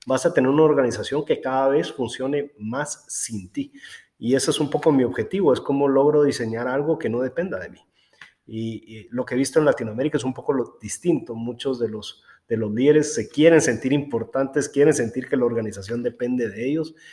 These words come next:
Y no solo diría en Latinoamérica, en Estados Unidos, eh, por ejemplo, eh,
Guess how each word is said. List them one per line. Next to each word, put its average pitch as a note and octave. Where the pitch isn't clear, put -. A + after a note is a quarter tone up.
Y A#2+
no C#3
solo G3
diría C3
en C#3+
Latinoamérica, B2
en G#2
Estados B2
Unidos, B2+
eh, F#2+
por A2
ejemplo, B2+
eh, G#2